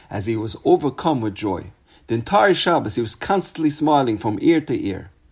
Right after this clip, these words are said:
They asked him, "Rebbe, why the simcha?" He told them, "Meet me here tomorrow morning and I'll show you." The next day, he traveled with his students to the home of a couple who were married for over twenty years without children.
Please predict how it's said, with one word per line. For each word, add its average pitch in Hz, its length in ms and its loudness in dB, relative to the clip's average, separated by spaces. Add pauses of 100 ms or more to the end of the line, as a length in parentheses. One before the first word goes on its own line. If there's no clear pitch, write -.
(320)
They 117 80 -2
asked 143 260 2
him, 117 100 -2
"Rebbe, 127 380 -2
why 156 220 -2
the 170 140 -6
simcha?" 151 460 -8 (540)
He 113 120 -6
told 139 260 0
them, 110 200 -4 (520)
"Meet 170 300 2
me 160 160 6
here 151 180 2
tomorrow 127 440 0
morning 135 400 0
and 110 100 -2
I'll 101 120 -2
show 104 260 -6
you." 90 160 -8 (800)
The 92 80 -8
next 135 280 -6
day, 113 280 -6 (360)
he - 120 -8
traveled 135 640 -2
with 113 120 -6
his 92 140 -6
students 143 420 -2
to 117 140 -4
the 101 120 -4
home 131 260 -2
of 117 140 -2
a 101 80 -4
couple 123 540 -6 (200)
who 127 140 4
were 107 100 4
married 143 440 0
for 101 160 -2
over 101 180 -2
twenty 147 480 -4
years 135 360 0
without 113 360 -6
children. - 400 -12